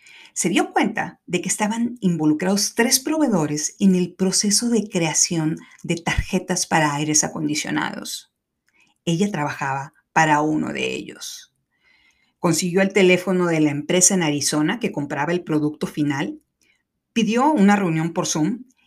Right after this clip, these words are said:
y les dijo que ella podía encargarse de coordinar a todos los proveedores y entregarles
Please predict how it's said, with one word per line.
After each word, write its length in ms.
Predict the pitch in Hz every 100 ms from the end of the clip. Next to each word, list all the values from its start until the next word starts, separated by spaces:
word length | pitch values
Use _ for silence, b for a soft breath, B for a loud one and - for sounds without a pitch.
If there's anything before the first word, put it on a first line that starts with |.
| b -
y 100 | 208
les 220 | 208 170
dijo 340 | 208 226 247 -
que 120 | 208
ella 340 | 208 233 226
podía 640 | 185 170 170 175 165 180 - _ -
encargarse 760 | 165 - 165 156 196 - 247
de 180 | 254 240
coordinar 800 | - 170 156 151 147 143 151 - _
a 120 | 196
todos 460 | 202 - 247 269 262
los 180 | 233 -
proveedores 840 | 202 185 175 180 202 - - - b b b b b _
y 240 | 208 196
entregarles 1000 | 185 175 185 170 180 180 185 190 190 -